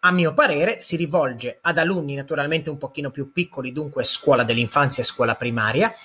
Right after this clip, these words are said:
a docenti di sostegno, e ora vedremo il perché, ad alunni bes, quindi con bisogni educativi speciali, come supporto ai casi, direi, eventuali di disgrafia, eh.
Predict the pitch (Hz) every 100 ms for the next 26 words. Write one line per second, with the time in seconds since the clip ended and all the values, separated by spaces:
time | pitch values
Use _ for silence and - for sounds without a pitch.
0 | - - - 277 233 - 214 202 185 170
1 | 165 - 160 - - 247 135 113 110 139
2 | 143 123 127 135 131 120 - 143 - 294
3 | 339 - - - - - 339 294 269 285
4 | 185 160 156 - 185 151 139 - 311 -
5 | 175 156 254 247 254 202 147 147 170 208
6 | 254 175 160 - 330 - 127 143 175 _
7 | _ - 320 294 285 - - - 139 135
8 | - 240 285 285 202 190 247 254 - -
9 | 247 311 190 185 185 214 202 190 170 165
10 | 202 170 151 160 147 143 127 120 139 -
11 | 254